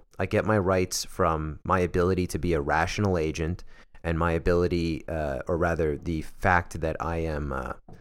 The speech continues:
born of nature, born of, of God. Some people are, are, they cringe at that term. But you are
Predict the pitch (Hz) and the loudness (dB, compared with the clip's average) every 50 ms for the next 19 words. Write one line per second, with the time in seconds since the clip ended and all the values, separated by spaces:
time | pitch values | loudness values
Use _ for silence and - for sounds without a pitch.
0 | - _ _ _ - 101 - - 113 110 110 107 110 110 107 101 95 - - 85 | -20 _ _ _ -8 -8 0 2 6 6 8 8 8 8 8 6 6 2 0 -2
1 | 85 - - 82 82 82 76 - - 71 65 64 - - 85 82 87 82 80 78 | -2 -2 -2 -2 -2 -2 -2 -2 -2 -2 -4 -2 -2 -2 0 2 2 2 0 -2
2 | 69 - - 73 69 67 - - - - _ - - 76 73 76 76 76 87 80 | -2 -4 -4 -6 -6 -6 -10 -14 -18 -20 _ -6 -4 -4 -4 -6 -4 0 2 4
3 | 78 73 67 - - - 69 - - - - - - - - - 80 78 76 82 | 4 4 2 0 -2 -4 -8 -12 -16 -20 -20 -20 -16 -8 -4 -4 -2 -2 -2 -4
4 | 78 - 82 76 73 69 71 76 - - - - - - - - _ _ - - | -4 -4 -2 -2 -2 -4 -6 -8 -10 -12 -12 -12 -14 -16 -18 -20 _ _ -18 -18
5 | - - _ - - - - - - - 78 69 67 - - - - - - - | -18 -16 _ -18 -16 -16 -16 -8 -4 -2 0 0 0 -2 -4 -8 -8 -6 -6 -8
6 | - - - _ _ _ - - 73 76 - - - 85 80 76 71 65 64 - | -10 -12 -16 _ _ _ -6 -6 -6 -4 -4 0 0 2 2 2 2 0 -2 -2
7 | - 64 60 - - - 76 69 55 57 64 - - _ - - - - - - | -2 -2 -2 -2 0 0 0 0 -2 -4 -6 -8 -10 _ -14 -12 -12 -12 -12 -12
8 | - - - - - - 92 87 82 80 - - - - - _ _ _ _ _ | -12 -14 -14 -8 -2 0 2 2 2 0 -4 -8 -14 -16 -18 _ _ _ _ _
9 | _ - _ _ _ _ _ _ _ _ _ _ _ _ _ 90 87 92 104 113 | _ -20 _ _ _ _ _ _ _ _ _ _ _ _ _ 0 4 6 8 10
10 | 117 117 113 98 - 92 90 90 90 87 87 85 85 85 - | 10 8 8 6 6 6 6 8 8 8 6 6 4 4 0